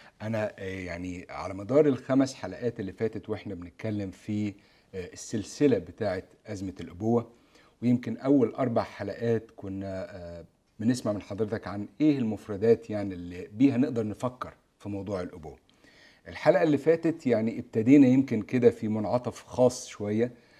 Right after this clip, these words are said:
وهو موضوع أبوة الله. و-، و-،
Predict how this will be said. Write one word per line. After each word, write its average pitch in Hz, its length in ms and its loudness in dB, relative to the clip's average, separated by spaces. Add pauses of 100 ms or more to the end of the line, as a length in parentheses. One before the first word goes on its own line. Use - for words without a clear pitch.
(280)
وهو 104 260 2
موضوع 110 460 4
أبوة 117 460 6
الله. 76 360 -12 (800)
و-، 95 160 -8 (680)
و-، 92 360 -14